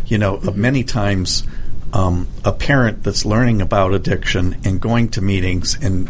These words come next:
Speaker 1: making some changes in, in some of their behaviors and, and choices that they have, um, can really impact that child's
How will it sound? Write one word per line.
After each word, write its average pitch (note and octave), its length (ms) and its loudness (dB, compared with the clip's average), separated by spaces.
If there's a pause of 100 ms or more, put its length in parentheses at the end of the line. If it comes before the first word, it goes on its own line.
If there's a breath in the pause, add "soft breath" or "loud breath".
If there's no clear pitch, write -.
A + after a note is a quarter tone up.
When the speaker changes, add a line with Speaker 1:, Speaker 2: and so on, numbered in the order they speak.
(160)
Speaker 1:
making A#2 440 0
some F#2+ 360 0
changes A2+ 760 0 (100)
in, F#2+ 300 2 (260 loud breath)
in G2 160 2
some A2 280 4
of G2 80 2
their G#2+ 160 2
behaviors G2+ 600 0
and, G2+ 240 0
and F#2+ 160 0
choices G2 440 2
that - 180 0
they F#2 180 0
have, F2+ 360 -2 (560 loud breath)
um, F2+ 320 2 (160)
can F#2+ 240 -2
really G#2+ 380 0
impact F#2 420 -4
that - 180 0 (800)
child's F2+ 600 -2